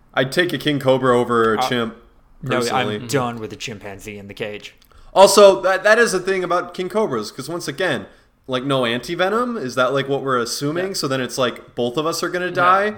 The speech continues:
Speaker 1: 'Cause I'm gonna kill that King Cobra.
Speaker 3: Yeah, 'cause I,
Speaker 1: It's
Speaker 3: I'd
Speaker 1: just,
Speaker 3: say
Speaker 1: I'm gonna get bitten dozens of times.
Speaker 3: If you,
Speaker 1: Like,
Speaker 3: if
Speaker 1: I am
Speaker 3: you've got
Speaker 1: going
Speaker 3: a
Speaker 1: to.
Speaker 3: strong heel on your boot, you could probably crush its
Speaker 2: Yeah.
Speaker 3: head before it bites you, if you're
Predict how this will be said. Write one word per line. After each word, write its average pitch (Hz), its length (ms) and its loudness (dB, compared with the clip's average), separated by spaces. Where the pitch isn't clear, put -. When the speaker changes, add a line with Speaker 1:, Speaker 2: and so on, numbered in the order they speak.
Speaker 1:
'Cause - 120 -6
I'm 277 80 2
gonna 214 120 2
kill 175 240 0
that 120 180 0
King - 180 -4
Cobra. 117 320 -4
Speaker 3:
Yeah, - 80 -4
'cause 165 160 -4
I, 190 120 4
Speaker 1:
It's 147 140 0
Speaker 3:
I'd 185 80 4
Speaker 1:
just, 156 160 0
Speaker 3:
say 180 80 4
Speaker 1:
I'm 202 60 8
gonna 202 160 6
get 156 240 4
bitten 139 540 0
dozens 131 680 -2
of 120 120 -8
times. 107 320 -6
Speaker 3:
If 156 60 -8
you, 220 160 2
Speaker 1:
Like, - 140 2
Speaker 3:
if - 60 6
Speaker 1:
I 143 80 6
am 214 60 2
Speaker 3:
you've 240 140 4
got 233 140 6
Speaker 1:
going 202 40 6
Speaker 3:
a 180 100 4
Speaker 1:
to. 120 200 -4
Speaker 3:
strong 170 400 0
heel 160 640 -2
on 151 200 -4
your 156 120 -6
boot, 156 360 -4
you 156 160 -6
could 135 280 -8
probably 139 680 -2
crush - 480 -4
its 131 140 -10
Speaker 2:
Yeah. 127 120 -4
Speaker 3:
head 120 280 -6
before 123 540 -8
it 127 120 -10
bites 120 320 -4
you, 143 260 -6
if 160 260 -4
you're 135 280 -2